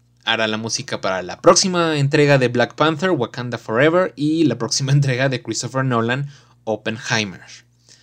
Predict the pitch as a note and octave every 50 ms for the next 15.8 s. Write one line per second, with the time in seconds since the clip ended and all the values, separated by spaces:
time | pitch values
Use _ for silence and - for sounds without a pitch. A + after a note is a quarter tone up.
0 | _ _ _ _ _ _ _ _ - A#2+ A#2+ A#2 A#2 A#2 A2+ - B2 C3+ C#3+ D3
1 | D3+ D3+ D3 - - B2+ C3+ C#3 C#3+ C#3+ C#3+ C#3 C3 C3 C3 C3 C3 C3+ C#3 C#3+
2 | D3 D3+ D#3 - - C#3 - - C3+ A#2+ G#2+ B2+ B2+ B2+ A#2 A#2 A#2+ C#3 D#3 G3
3 | A3+ G#3+ - B2+ A#2 A#2 - - G#2 G2+ G#2 - - A#2 A2+ A2+ A2 - - A2+
4 | A2 G#2+ G#2 A2 A2 A2 - - G#2+ G#2+ A2+ A#2+ A#2+ A#2+ C3+ D#3 F3+ G3+ - -
5 | - - - - - _ _ _ - C#3+ D3 D3+ D3+ D#3 D#3 D#3+ - - C3+ C3+
6 | C#3 C#3 C#3 C#3+ C#3+ C#3 C#3 C#3 - D3+ E3+ F#3 F3+ - F3+ F3 E3+ E3+ F#3 E3
7 | C#3+ C#3 C#3 - C3+ C3+ D3 D3 C#3+ A#2+ A2+ A2 - - - B2 A#2+ A#2+ A#2+ A#2+
8 | A#2 A#2+ A#2+ - - C#3 - - B2+ B2 C3 B2 - - - - G#2+ G2+ F2+ -
9 | - - B2+ D3+ D#3 B2+ A#2 A2+ B2 C3+ C#3 C#3+ C#3 C#3 - C3 A2+ - A2 G#2
10 | G2+ - - B2 A#2 A2+ A2+ G#2+ - G#2+ G2+ G2 F#2+ G2 - - B2+ B2+ C#3+ E3+
11 | F#3+ - - - - - - - A2 G#2+ A#2+ C3 C#3+ C#3+ C#3+ C3 B2 B2 A#2 -
12 | - - A#2+ G#2 G#2 - - A#2 A2 A2 G#2+ G#2+ A2 G#2+ - - - - G#2 G2
13 | G2 G2 G2 A2 G#2+ A2 G#2+ G#2 - - - A2 A#2+ D3 D#3+ C#3+ - A2+ G#2 G#2
14 | G#2 - - G2+ - - - G2+ G2 G2+ G#2 G#2 - - G#2+ G2 - G#2 G#2 G2+
15 | G2+ F#2+ F#2 G2 G2+ - - G2+ - - - - G2+ F#2+ F#2 F#2